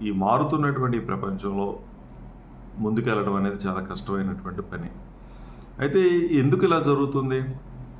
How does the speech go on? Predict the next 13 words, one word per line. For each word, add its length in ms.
నీ 180
మీద 240
నీకు 600
నమ్మకం 380
లేకపోవటం, 540
నీ 140
నైపుణ్యాల 720
గురించి 420
నీకు 140
సరిగా 380
అవగాహన 380
లేకపోవటం, 680
లేదా 420